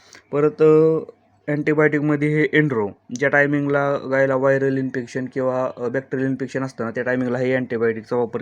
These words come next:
केलेला जातो. सगळे डॉक्टर लोक हेच वापरतात, एन्ड्रो, एन्ड्रोफ्लोक्झिन टेन पर्सेंटमध्ये येतं मित्रांनो, हे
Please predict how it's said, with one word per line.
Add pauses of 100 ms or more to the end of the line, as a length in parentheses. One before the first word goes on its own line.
केलेला
जातो. (500)
सगळे
डॉक्टर
लोक
हेच
वापरतात, (100)
एन्ड्रो, (560)
एन्ड्रोफ्लोक्झिन (440)
टेन
पर्सेंटमध्ये
येतं
मित्रांनो, (760)
हे